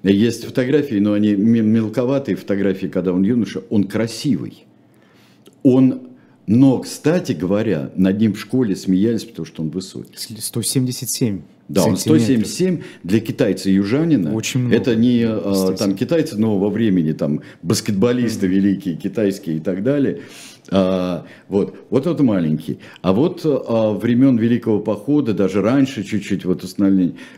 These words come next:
Speaker 1: коммунистической партии, удивительный совершенно портрет. А, никто бы не узнал, что это Мао Цзэдун. Это какой-то, я бы сказал,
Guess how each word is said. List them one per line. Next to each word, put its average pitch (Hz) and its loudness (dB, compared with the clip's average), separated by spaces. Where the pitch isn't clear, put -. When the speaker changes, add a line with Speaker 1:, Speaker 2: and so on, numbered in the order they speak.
Speaker 1:
коммунистической 95 0
партии, 104 -2
удивительный 110 0
совершенно 80 -4
портрет. 143 -2
А, 95 0
никто 107 0
бы 87 -2
не 98 4
узнал, 101 0
что 92 -4
это 87 -2
Мао 90 0
Цзэдун. 113 0
Это 95 -4
какой-то, 98 -4
я 101 2
бы 92 -6
сказал, 95 -2